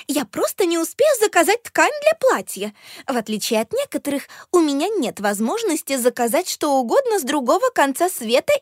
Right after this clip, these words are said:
и немедленно". Чудом моя бедная голова не взорвалась за ужином. И то исключительно потому, что между нами с Фенни сидела Кристин.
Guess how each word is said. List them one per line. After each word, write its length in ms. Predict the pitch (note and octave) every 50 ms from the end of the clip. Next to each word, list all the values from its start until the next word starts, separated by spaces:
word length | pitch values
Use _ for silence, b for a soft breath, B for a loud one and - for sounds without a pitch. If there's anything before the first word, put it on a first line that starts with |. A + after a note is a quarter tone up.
| -
и 60 | - F#4 A4 C#5+ G#4+
немедленно". 640 | F4+ C4 B3 A#3+ A#3+ G#3 A#3 B3 B3 B3 C4 D#4 E4+ _ _ _ _ _ _ _ _ _ _ _ _ _ _ _
Чудом 420 | - - - F4+ G#4 F#4+ F4+ F4 D#4
моя 320 | C#4+ C#4 C4+ B3+ B3+ B3
бедная 480 | G#3+ G3+ C#4+ E4+ C#4+ C4 B3 A#3+ A#3+ A3+
голова 500 | G#3 A3+ A3 G#3+ G#3 G3+ G#3 C#4 E4+ F#4
не 140 | F#4 F4+ E4+
взорвалась 680 | C4+ A#3 D#4 D#4+ C4 C4+ C4 A3+ G#3+ G#3 G#3 G#3 F#3+
за 180 | F3 G#3+ G#3
ужином. 640 | G3+ F#3 F#3 F#3+ F#3+ F#3 G3 F#3 F#3 F3+ F3 E3+ - B B B B B B B B
И 160 | - A4+ A#4 - -
то 260 | E4 D4+ D4 C4+ B3
исключительно 840 | B3 - - C4 B3+ B3+ G#3+ - B3+ A#3+ - - A3+ A3+ A#3 A#3 A3
потому, 440 | A#3+ A#3+ A#3+ C4+ B3+ C#4 E4+ G#4 A#4 A#4+ _ _
что 280 | - - - - A4 G#4+
между 360 | G4+ G4 F4+ D4 B3+ E4 E4+
нами 320 | F4 G4 G#4 G4+ F4 E4
с 100 | E4+ -
Фенни 460 | - - A4+ A4+ G#4+ E4 A#3+ G#3+ G#3+ A3
сидела 580 | - - D4 C#4+ A#3+ C4 D#4+ D#4 D4 C#4 C4
Кристин. 680 | B3+ - B3+ B3 G#3+ - - - - F#3 F3 D#3+ E3 E3+